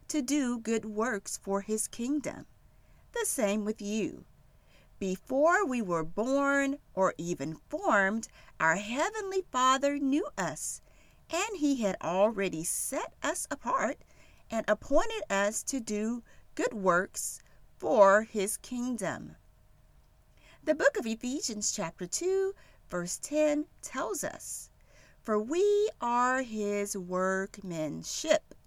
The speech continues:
created in Christ Jesus for good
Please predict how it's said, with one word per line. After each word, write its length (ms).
created 760
in 220
Christ 800
Jesus 920
for 300
good 480